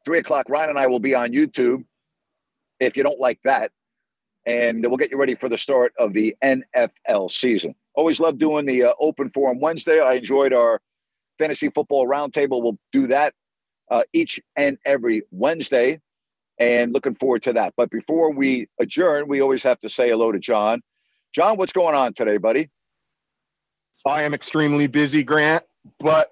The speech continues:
Speaker 2: I have had you on since the show began. The background u-, noise for me, background, uh, music for me. I, I love this Fantasy Roundtable you guys do. I wish I could have got in on it a little bit. Um,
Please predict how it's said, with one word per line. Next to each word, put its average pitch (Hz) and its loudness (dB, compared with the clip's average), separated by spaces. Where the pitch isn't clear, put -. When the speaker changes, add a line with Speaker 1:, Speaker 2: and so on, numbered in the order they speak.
Speaker 2:
I 127 2
have 135 0
had 143 2
you 147 2
on 143 0
since 139 -6
the 131 -2
show 135 0
began. 135 -2
The 139 -4
background 147 0
u-, 147 0
noise 143 -2
for 139 -6
me, 135 0
background, 131 0
uh, 117 2
music 127 -4
for 127 -10
me. 123 -2
I, 135 0
I 165 2
love 175 0
this 139 -8
Fantasy 131 -4
Roundtable 117 -4
you 104 -6
guys 104 -4
do. 113 -6
I 101 -2
wish 123 -4
I 139 -2
could 117 -6
have 107 -4
got 117 0
in 131 -2
on 117 0
it 113 -6
a 117 -6
little 120 -2
bit. 117 0
Um, - 0